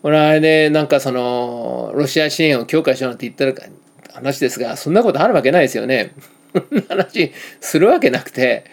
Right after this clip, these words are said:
まあ、金の話ですよね、要するにね。おい、預かっちゃった金どうしようかって話でしょ？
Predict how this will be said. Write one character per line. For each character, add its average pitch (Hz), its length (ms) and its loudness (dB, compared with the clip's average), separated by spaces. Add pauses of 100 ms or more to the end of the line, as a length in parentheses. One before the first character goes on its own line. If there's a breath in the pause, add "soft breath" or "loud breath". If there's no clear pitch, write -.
(640 loud breath)
ま 170 140 2
あ、 - 20 -14
金 170 320 0
の 214 100 2
話 214 300 2
で 190 80 6
す 139 140 0
よ 123 80 2
ね、 147 80 2
要 139 120 4
す 135 120 -6
る 127 80 -4
に 104 80 -8
ね。 123 300 -6 (460 soft breath)
お 131 140 -2
い、 110 60 -2
預 123 240 -6
か 175 80 4
っ - 20 -8
ち 160 100 0
ゃ 131 40 2
っ - 20 -12
た 120 100 0
金 117 180 -6
ど 143 100 2
う 156 80 4
し - 20 -4
よ 127 80 -2
う - 20 -4
か 123 100 -2
っ - 40 -6
て 127 60 -12
話 127 240 -4
で 127 80 2
し 110 80 -8
ょ？ 127 260 -4